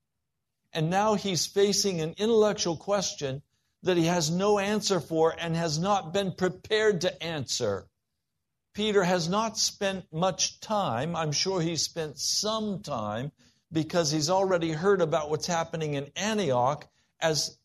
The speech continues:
Greeks are beginning to come. But in his mind, those Greeks who come to Christ are, are going to join the Jewish faith. They're going to be circumcised.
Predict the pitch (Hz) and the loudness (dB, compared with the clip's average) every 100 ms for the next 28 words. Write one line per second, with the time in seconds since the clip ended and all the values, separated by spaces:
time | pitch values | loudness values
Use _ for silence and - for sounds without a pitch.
0 | _ _ _ _ _ _ _ 147 127 190 | _ _ _ _ _ _ _ -6 2 4
1 | 226 160 - 180 156 147 143 190 190 170 | 4 2 0 2 2 0 2 2 2 -2
2 | 143 - - 185 143 - _ _ 190 170 | -2 -2 -2 0 -2 -8 _ _ 0 0
3 | 160 151 233 254 202 185 156 156 165 147 | -2 0 2 4 2 0 0 0 -2 2
4 | 202 175 151 180 226 214 - 180 - 208 | 4 4 0 0 0 2 0 -2 -2 -2
5 | 190 165 - 233 214 165 - - _ _ | 0 -2 0 2 2 2 -2 -6 _ _
6 | - 170 180 _ _ _ _ 170 160 214 | -2 -2 -4 _ _ _ _ -2 2 4
7 | 175 160 135 214 190 165 160 - _ _ | 4 2 4 4 4 0 -4 -12 _ _
8 | _ _ - 175 156 214 185 - 240 196 | _ _ 2 2 4 2 2 4 4 4
9 | 101 - _ _ _ _ _ _ _ _ | 0 -6 _ _ _ _ _ _ _ _
10 | _ _ _ _ _ _ _ _ _ _ | _ _ _ _ _ _ _ _ _ _
11 | _ - 165 190 190 170 170 - 214 202 | _ -4 0 2 2 2 2 6 4 4
12 | 143 123 135 104 73 | 0 0 2 2 -2